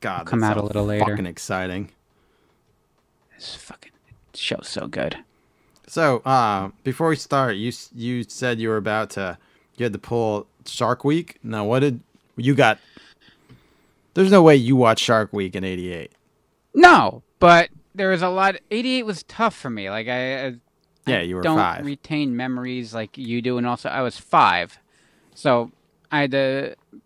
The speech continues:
Speaker 2: pick things that just happened in eighty-eight that I eventually became fond of.
Speaker 1: Yeah, I mean, uh, if we do the earlier years, that's obviously what's gonna happen, but
Speaker 2: Yeah.
Speaker 1: I still haven't watched a second of Shark Week, Week ever in my life.
Speaker 2: Yeah, so
Speaker 1: I don't watch
Speaker 2: yeah, it
Speaker 1: fucking
Speaker 2: was
Speaker 1: Discovery.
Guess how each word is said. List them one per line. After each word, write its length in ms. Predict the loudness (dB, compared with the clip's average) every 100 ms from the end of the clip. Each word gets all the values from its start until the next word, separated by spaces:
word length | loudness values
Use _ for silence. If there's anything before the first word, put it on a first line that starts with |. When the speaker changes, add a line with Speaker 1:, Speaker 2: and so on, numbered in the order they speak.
| _
Speaker 2:
pick 220 | -2 -2
things 300 | 2 2 4
that 100 | 2
just 240 | 0 0 4
happened 340 | 4 4 0
in 120 | 2
eighty-eight 480 | 2 2 0 -2 -2
that 160 | -2 0
I 80 |
eventually 480 | 2 4 2 2 -4
became 400 | -6 -8 -8 -8
fond 400 | -6 -6 -6 0
of. 40 | 2
Speaker 1:
Yeah, 140 | 6
I 40 | 6
mean, 200 | 6 6
uh, 120 | 4
if 280 | 2 0 0
we 100 | 0
do 140 | 4
the 80 | 4
earlier 380 | 6 6 6 4
years, 340 | 2 0 -2 0
that's 320 | 0 0 -8 -6
obviously 400 | -4 -4 -6 -8
what's 160 | -8
gonna 160 | -8 -6
happen, 440 | -4 -6 -6 -8
but 200 | -6 -6 -10 _ -2
Speaker 2:
Yeah. 120 | 6
Speaker 1:
I 100 | 6
still 240 | 6 4
haven't 160 | 4 4
watched 240 | 2 0
a 60 | -2
second 340 | -2 0 0
of 80 | -2
Shark 300 | -2 -2 0
Week, 240 | -2 -6 -4
Week 240 | -4 -2
ever 240 | -2 -2
in 60 | -2
my 100 | -4
life. 380 | -6 -8 -12 _ _ _ _ _
Speaker 2:
Yeah, 200 | -8 -8 -10
so 480 | 4 8 10 10
Speaker 1:
I 60 | 6
don't 100 | 2
watch 180 | 0 0
Speaker 2:
yeah, 180 | 0 2
it 100 | 2
Speaker 1:
fucking 160 | 0
Speaker 2:
was 100 | 0
Speaker 1:
Discovery. 580 | -4 -8 -6 -6 -6 -8